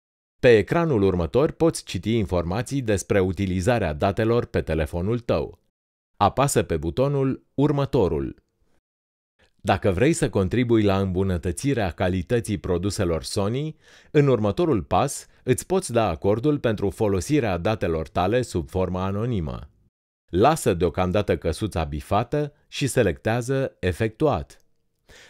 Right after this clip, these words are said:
Acest telefon rulează pe sistemul de operare Android,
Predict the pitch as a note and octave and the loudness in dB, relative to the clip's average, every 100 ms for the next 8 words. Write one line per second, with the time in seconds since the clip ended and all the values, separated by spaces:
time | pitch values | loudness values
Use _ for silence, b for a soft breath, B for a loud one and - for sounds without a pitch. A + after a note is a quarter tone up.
0 | B F#2 F2 D#3+ D#3 - F#2+ D#2 E2+ F#2 | B -2 0 0 -2 0 0 0 -2 -4
1 | D#3+ - b b B2+ A#2+ D#3 D3+ C#3 G#2+ | -4 -8 b b 6 6 6 2 0 0
2 | F#2+ F#2+ B2+ B2 A2 F#2+ F2+ D#2+ E2 A2+ | -2 -2 0 0 2 2 2 0 -2 -2
3 | B2+ C3 - G#2 G#2 G#2+ C3 A#2+ F2+ - | 0 -2 0 0 0 0 0 -2 -4 -10